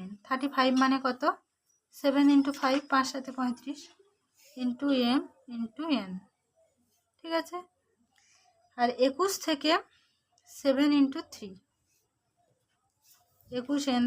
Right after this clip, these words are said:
থেকে into n। তাহলে দেখো এদের মধ্যে সেভেন আছে, এখানেও সেভেন আছে, ফাইভ নেই, এখানে সেভেন আছে, এখানে সেভেন আছে, এখানে এন আছে, এখানে এন আছে। সুতরাং এদের মধ্যে কমন যাবে মাইনাস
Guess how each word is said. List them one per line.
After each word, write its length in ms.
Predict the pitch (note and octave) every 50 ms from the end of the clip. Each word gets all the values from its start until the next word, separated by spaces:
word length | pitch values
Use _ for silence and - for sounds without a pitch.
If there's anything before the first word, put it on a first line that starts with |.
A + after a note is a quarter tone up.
| B3 B3
থেকে 260 | C4 A#3 - - B3+ D#4+ - - _ _ _ _ _ _ _ -
into 260 | C#4+ D4 C#4+ C#4+ D4 D#4 D4 D4 D4+
n। 20 | F4 F4+ _ _ _ _ _ _ _ _ _ _ _ _ _ _ _ _ _ _ _ _ _ _ _ _ _ _ _ - _ _ _ _ _ _ -
তাহলে 260 | D4 D4 D4+ D#4+ D#4+ D#4+ D4
দেখো 180 | C#4 C#4 C#4 D#4 C#4+
এদের 160 | C#4 C#4+ C#4 C#4
মধ্যে 220 | C#4+ C#4+ C4+ C4+ D#4+ E4 - -
সেভেন 320 | - D4 C4 A#3+ C4+ C#4 C#4 C#4 C#4
আছে, 180 | C4+ C4+ - F4 D#4 C4
এখানেও 320 | C4 - A#3+ A#3+ B3+ C4 C4 C4 -
সেভেন 260 | A#3+ G#3+ G#3 A3+ G#3+ G#3 G3
আছে, 200 | F#3 F#3 - - G#3 - - - - - - _ - - - - - - - - - _ _ _ _ _ _ _ _ _ _ -
ফাইভ 320 | D4 C4+ B3+ C4 C4+ C4+ C4+ B3 B3+ B3+ B3
নেই, 120 | B3+ C#4 C#4+ C#4+
এখানে 220 | - - C4 C4 C#4 C#4 -
সেভেন 220 | - B3+ A#3+ B3+ B3+ C4
আছে, 120 | C4 C4 C#4+ C4
এখানে 220 | B3 B3+ B3 C4 C4+ C4+ -
সেভেন 220 | B3 A#3+ B3 A#3+ B3 C4
আছে, 120 | B3+ - - -
এখানে 220 | - B3 B3 B3 A#3+ A3+
এন 80 | A3+ A#3 B3 C4
আছে, 160 | C4 B3+ C#4+ C4+
এখানে 240 | B3+ - - G#3 G3+ G3 G3 F#3+
এন 80 | F#3 F#3 F#3 F#3
আছে। 180 | F#3 - - A#3 _ _ _ _ _ _ _ _ _ _ _ -
সুতরাং 380 | - - - A#3+ B3+ C4+ C4 B3+
এদের 180 | B3 A#3 B3 B3 B3+
মধ্যে 160 | C4 B3 C#4 C4+ C4
কমন 220 | A#3 A3+ A#3+ A#3+ B3 B3+
যাবে 160 | B3+ B3 D4 C#4+ C4 A#3+
মাইনাস 420 | A3 G#3+ A3 A3 B3 D#4+ F#4+ -